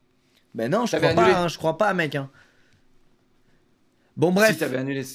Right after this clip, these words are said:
Speaker 2: en janvier, t'avais
Speaker 1: Il
Speaker 2: annulé
Speaker 1: part
Speaker 2: le
Speaker 1: en
Speaker 2: coup de
Speaker 1: vrille. Non, c'était koh-Lanta, on était en live sur koh-Lanta Roblox.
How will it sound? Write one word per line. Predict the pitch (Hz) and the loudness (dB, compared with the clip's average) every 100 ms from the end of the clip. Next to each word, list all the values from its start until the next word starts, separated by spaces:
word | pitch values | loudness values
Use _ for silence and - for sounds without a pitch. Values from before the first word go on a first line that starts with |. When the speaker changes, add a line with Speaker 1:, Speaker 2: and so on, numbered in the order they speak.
| - - | -16 -8
Speaker 2:
en | |
janvier, | 120 127 135 | -4 -4 -4
t'avais | 180 | 0
Speaker 1:
Il | 175 | 0
Speaker 2:
annulé | 175 | 4
Speaker 1:
part | 214 | 2
Speaker 2:
le | 202 | 2
Speaker 1:
en | |
Speaker 2:
coup | |
de | 180 | 2
Speaker 1:
vrille. | 180 208 247 254 - _ _ _ _ _ _ _ _ - | 2 2 0 -2 -10 _ _ _ _ _ _ _ _ -2
Non, | 175 | -2
c'était | - 139 | 0 -2
koh-Lanta, | 160 165 170 170 143 | 0 0 0 0 0
on | 123 | -2
était | 120 | -2
en | 135 | 0
live | 151 | 0
sur | 151 139 | -2 -4
koh-Lanta | 147 143 143 | -2 -2 -2
Roblox. | 139 127 117 | 0 -2 -4